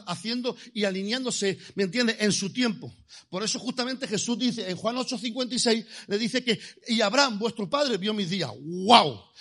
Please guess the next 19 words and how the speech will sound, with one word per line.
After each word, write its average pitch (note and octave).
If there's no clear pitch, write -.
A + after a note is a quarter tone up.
Es G#3+
decir, B3
estaba B3+
viendo C#4
sus A3
días. G3
Mil A#3
setecientos B3
cuarenta C4
años A3+
estaba A#3+
viendo B3
los G3+
días. G3+
Es G3+
decir, A3+
estaba B3+
viendo B3+
crucificado G3+